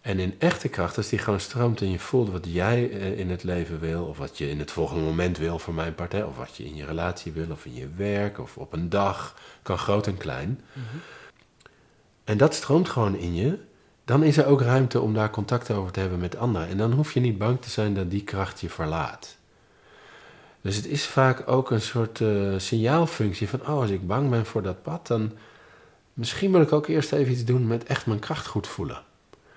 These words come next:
Speaker 1: Voordat ik eraan toe ben om me ook over te geven aan de rondere kanten van het leven."
Speaker 2: Hmm.
Speaker 1: En dit vind ik heel interessant. Ik, de, misschien zeg ik het iets te volgordelijk nu, maar het is wel heel belangrijk om als man te voelen,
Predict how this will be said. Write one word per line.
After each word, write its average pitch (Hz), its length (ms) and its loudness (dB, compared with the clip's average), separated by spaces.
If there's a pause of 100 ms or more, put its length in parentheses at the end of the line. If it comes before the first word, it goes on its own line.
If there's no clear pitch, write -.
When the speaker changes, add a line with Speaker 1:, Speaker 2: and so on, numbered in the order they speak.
(480)
Speaker 1:
Voordat 180 680 6
ik 147 140 4
eraan 135 180 6
toe 139 180 4
ben 113 440 2
om 107 260 -2
me 101 140 0 (160)
ook 151 520 4
over 123 260 4
te - 80 -6
geven 82 480 -4
aan 85 440 -4 (640)
de 92 320 -4
rondere 95 400 0
kanten 76 340 -4
van 76 160 -4
het 73 100 -8
leven." 69 340 -10 (440)
Speaker 2:
Hmm. 147 300 -10 (720)
Speaker 1:
En 101 100 -2
dit 139 140 2
vind 147 140 6
ik 143 60 -2
heel 135 120 6
interessant. 113 500 -2
Ik, 110 200 -6
de, 117 180 -4 (280)
misschien 120 320 0
zeg 120 120 2
ik 120 100 -2
het 156 80 -4
iets 151 100 0
te 127 120 0
volgordelijk 110 600 0
nu, 85 120 -2
maar 101 120 2
het 110 100 -2
is 117 120 0
wel 147 200 4
heel 160 140 6
belangrijk 135 500 4
om 117 140 0
als 107 120 0
man 123 240 4
te 117 100 -4
voelen, 110 440 2